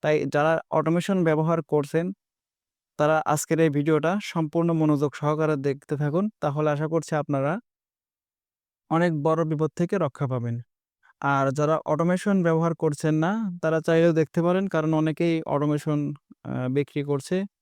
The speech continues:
তো তাদের থেকে অনেকেই কিনছেন, আমিও অনেককেই দিয়েছি। তো তাদেরকে বলবো আজকের এই ভিডিওটা আপনারা একটু মনোযোগ দিয়ে দেখুন, তাহলে আশা করছি আপনাদের,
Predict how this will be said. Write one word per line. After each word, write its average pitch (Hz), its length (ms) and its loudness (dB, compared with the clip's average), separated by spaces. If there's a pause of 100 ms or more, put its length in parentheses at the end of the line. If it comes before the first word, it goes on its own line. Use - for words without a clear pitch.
(420)
তো 147 80 -10
তাদের 156 240 2
থেকে 160 200 -4
অনেকেই 156 360 2
কিনছেন, 151 400 0
আমিও 143 420 2
অনেককেই 143 580 -2
দিয়েছি। 139 460 0 (280)
তো 147 200 2
তাদেরকে 156 540 0 (520)
বলবো 143 280 2
আজকের 165 300 -2
এই 165 100 4
ভিডিওটা 143 420 0
আপনারা 139 300 -2
একটু - 280 -4
মনোযোগ 160 360 2
দিয়ে 160 120 2
দেখুন, 156 300 0
তাহলে 156 300 2
আশা 147 160 -2
করছি 156 260 -2
আপনাদের, 143 360 -2